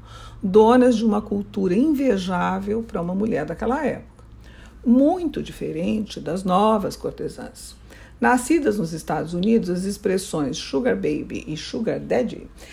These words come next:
caracterizam simplesmente o tipo de relação em que os atributos físicos são trocados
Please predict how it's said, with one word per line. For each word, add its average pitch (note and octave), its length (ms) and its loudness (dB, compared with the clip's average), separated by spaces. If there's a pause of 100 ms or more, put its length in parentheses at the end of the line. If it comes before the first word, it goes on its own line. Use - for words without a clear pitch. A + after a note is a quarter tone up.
(160)
caracterizam G3+ 720 0
simplesmente G3+ 800 -2
o G3 40 -2
tipo A#3 340 -4
de G3 120 0
relação F#3 640 0
em G3 120 -2
que A3 120 -4
os G#3 120 0
atributos G#3 720 -2
físicos F#3+ 640 -2
são G#3+ 340 -2 (480)
trocados - 920 -2